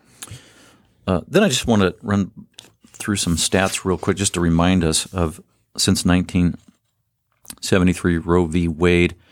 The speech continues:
when abortion was protected as law of the land here in California. Estimates now are,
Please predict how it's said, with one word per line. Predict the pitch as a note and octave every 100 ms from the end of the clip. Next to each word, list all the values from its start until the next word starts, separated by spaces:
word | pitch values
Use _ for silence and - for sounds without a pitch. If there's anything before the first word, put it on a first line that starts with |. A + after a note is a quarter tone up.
| _ _ _ _ _
when | F2+ D#2+ D2+ -
abortion | E2+ - - F2+ F2+ - E2+ D#2+ -
was | F2 -
protected | F2 - F2 D#2 D#2+ D2 - _ _ _ _ _ _ _ _
as | E2+ D#2
law | D#2 E2+ F2 E2
of |
the | D2+
land | D#2+ D#2+
here | D#2+ D#2
in |
California. | - D2+ D2 - E2 D#2 D2+ - _ _
Estimates | G2 G#2 G2+ F#2+ -
now | F2+ E2+
are, | D#2